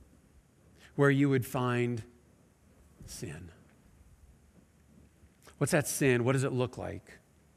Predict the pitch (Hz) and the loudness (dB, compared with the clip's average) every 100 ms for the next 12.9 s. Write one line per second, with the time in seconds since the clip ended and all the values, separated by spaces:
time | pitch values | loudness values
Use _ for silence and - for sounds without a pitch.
0 | _ _ _ _ _ _ _ - - 147 | _ _ _ _ _ _ _ -16 2 6
1 | 160 156 143 143 127 117 113 101 98 - | 6 4 0 -2 -2 -2 -4 -6 -12 -20
2 | - - _ _ _ _ _ 135 147 165 | -20 -20 _ _ _ _ _ 2 4 4
3 | 170 156 156 135 127 131 135 131 127 143 | 2 2 2 2 0 -2 -2 -2 -2 0
4 | 139 131 139 120 120 - 135 127 113 92 | 0 0 -2 -4 -4 -6 -8 -4 -4 -4
5 | 98 - - - - - - - _ _ | -10 -16 -20 -20 -20 -20 -20 -20 _ _
6 | - - 120 127 123 - - - - - | -20 -14 -8 -8 -8 -14 -20 -20 -20 -20
7 | _ _ _ _ _ _ _ _ _ _ | _ _ _ _ _ _ _ _ _ _
8 | _ _ _ _ _ _ _ - - 98 | _ _ _ _ _ _ _ -14 -6 -2
9 | 107 123 - 123 120 - _ _ - - | 0 -2 -4 -8 -8 -14 _ _ -20 -20
10 | _ _ _ _ _ _ _ _ _ _ | _ _ _ _ _ _ _ _ _ _
11 | _ _ _ _ _ _ - - - 135 | _ _ _ _ _ _ -20 -18 0 0
12 | - 131 123 123 117 123 127 127 127 | 2 0 0 2 2 2 0 -2 -6